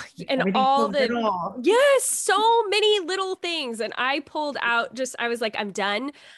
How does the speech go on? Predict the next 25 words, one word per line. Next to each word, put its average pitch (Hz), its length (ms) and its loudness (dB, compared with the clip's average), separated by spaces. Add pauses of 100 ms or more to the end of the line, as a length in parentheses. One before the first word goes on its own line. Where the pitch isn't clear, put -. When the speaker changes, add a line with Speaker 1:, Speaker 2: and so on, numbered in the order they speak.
Speaker 1:
I'm 220 140 -6
pulling, 196 440 -4 (360)
like, 214 240 -4 (180)
everything 311 640 -2
that 254 140 -2
is 269 180 -4
<laughs> - 0 -
not 277 260 0
necessary 277 680 0
out 254 220 0
of 247 80 -8
this 277 200 -6
room. 226 380 -4
You 233 120 -10
guys 262 180 0
don't 285 140 -4
even 269 180 -6
play 269 340 -2
with 302 160 -6
this 320 160 -8
stuff. 269 320 -4
It's - 180 -10
just, 247 320 -8
like, 220 220 -6
carpeting 294 640 -6